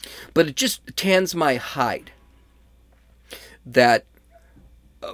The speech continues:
we sit back and we are dealing with this crap, and meanwhile,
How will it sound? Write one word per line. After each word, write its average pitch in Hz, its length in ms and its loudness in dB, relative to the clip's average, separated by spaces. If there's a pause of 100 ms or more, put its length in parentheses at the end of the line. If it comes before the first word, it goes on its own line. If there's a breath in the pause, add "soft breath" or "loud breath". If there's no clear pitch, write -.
we 135 180 -2
sit - 300 0
back 123 480 -2 (180)
and 117 380 -2
we 107 380 -8 (520)
are 131 140 4
dealing 151 500 -2
with 123 140 -4
this 113 160 -6
crap, 98 480 -2
and 127 180 0
meanwhile, 131 640 0